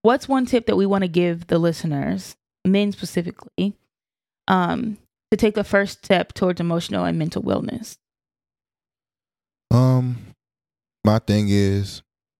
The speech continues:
Speaker 2: and what I've learned is, you won't be great until you're mentally and physically great. So always put your mental first.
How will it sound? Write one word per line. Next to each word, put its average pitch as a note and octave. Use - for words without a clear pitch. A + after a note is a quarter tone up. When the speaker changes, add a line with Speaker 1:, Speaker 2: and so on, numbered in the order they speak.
Speaker 2:
and F#2
what E2+
I've F2+
learned F#2
is, -
you A2
won't G#2+
be G#2
great F#2
until -
you're E2+
mentally E2
and -
physically -
great. D2
So F2
always F#2+
put -
your F2+
mental F#2+
first. -